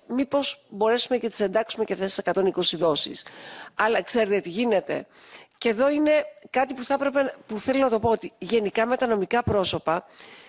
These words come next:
επειδή έχουμε ένα ζήτημα ότι παρουσιάζεται περιπτώσεις με πολύ μεγάλες ζημιές και να πληρώνουνε πολύ μεγάλες δόσεις, με πολύ ευκολία θα έλεγα,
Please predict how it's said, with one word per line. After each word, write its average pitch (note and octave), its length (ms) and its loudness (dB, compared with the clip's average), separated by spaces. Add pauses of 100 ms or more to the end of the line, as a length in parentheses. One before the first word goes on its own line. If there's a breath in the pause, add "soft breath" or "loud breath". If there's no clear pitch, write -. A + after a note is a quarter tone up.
(280 loud breath)
επειδή G#3+ 380 0
έχουμε C#4 420 0
ένα B3+ 200 0
ζήτημα B3+ 360 -2
ότι A#3 280 -6 (240)
παρουσιάζεται A3+ 680 0
περιπτώσεις A3+ 920 -2
με F#3+ 220 -2
πολύ G3+ 240 0
μεγάλες G#3+ 420 0
ζημιές D#3+ 640 0 (680 loud breath)
και G#3 120 -2
να G3 100 2
πληρώνουνε C4 680 0 (160)
πολύ A3 220 0
μεγάλες A#3+ 520 0
δόσεις, G3+ 420 0 (260)
με F4 80 -2
πολύ C#4+ 260 0
ευκολία D#3+ 520 0
θα - 160 -4
έλεγα, C3+ 500 -4